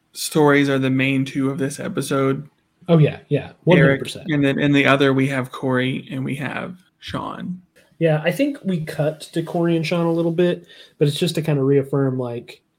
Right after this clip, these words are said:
Speaker 2: Corey is still, maybe he's even visiting Lauren, so he's just not there. He's, like,
Speaker 1: Mm-hmm.
Speaker 2: visiting Lauren in New Haven. And I think we need to, like, Sean is still drinking,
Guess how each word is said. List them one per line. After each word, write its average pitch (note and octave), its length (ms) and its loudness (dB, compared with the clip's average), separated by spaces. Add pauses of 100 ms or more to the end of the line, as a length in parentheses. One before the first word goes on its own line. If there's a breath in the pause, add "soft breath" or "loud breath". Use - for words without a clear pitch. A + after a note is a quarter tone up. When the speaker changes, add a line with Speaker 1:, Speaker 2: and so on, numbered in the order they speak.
Speaker 2:
Corey C#3+ 560 6
is C3 500 -6
still, C#3 760 -4 (300)
maybe D#3+ 240 -4
he's D3+ 220 -4
even C#3 220 -2
visiting C3+ 440 -6
Lauren, C#3 500 -6
so - 140 -10
he's B2+ 120 -8
just C3+ 120 -8
not C3 240 -8
there. C3 380 -6 (380)
He's, D3 180 -2
like, C3 80 -2
Speaker 1:
Mm-hmm. C#3+ 300 -4
Speaker 2:
visiting C3+ 400 -4
Lauren C3 260 -6
in B2+ 100 -8
New C3 160 -4
Haven. C#3 460 -4 (340 loud breath)
And D3+ 80 -2
I D3+ 60 2
think A#3 260 -2
we F#3 100 -4
need D#3+ 160 0
to, C#3+ 260 0 (100)
like, A#2+ 320 -12 (200)
Sean C#3+ 380 -4
is C3 140 -6
still C#3 260 0
drinking, C#3+ 600 -2